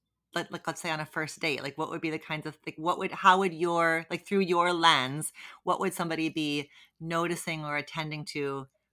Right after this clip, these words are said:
that's happening inside of them as they go through, for example, a first date that would be a cue that, "Huh,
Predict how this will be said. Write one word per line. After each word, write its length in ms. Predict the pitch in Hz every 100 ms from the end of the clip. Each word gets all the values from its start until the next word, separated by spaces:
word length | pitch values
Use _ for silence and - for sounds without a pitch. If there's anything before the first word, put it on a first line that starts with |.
| _ -
that's 140 | 165 -
happening 320 | 156 156 147
inside 360 | 143 151 139
of 140 | 139 127
them 400 | 135 127 127 123
as 160 | 156 139
they 100 | 143
go 220 | 139 139
through, 400 | 131 143 131 123
for 120 | - 127
example, 340 | 131 123 131
a 40 | 127
first 260 | 131 123 -
date 200 | - -
that 100 | 135
would 120 | 139
be 80 | 135
a 60 |
cue 500 | 131 - - 135 135 123
that, 220 | 123 131 _ _ _ - _
"Huh, 300 | - 359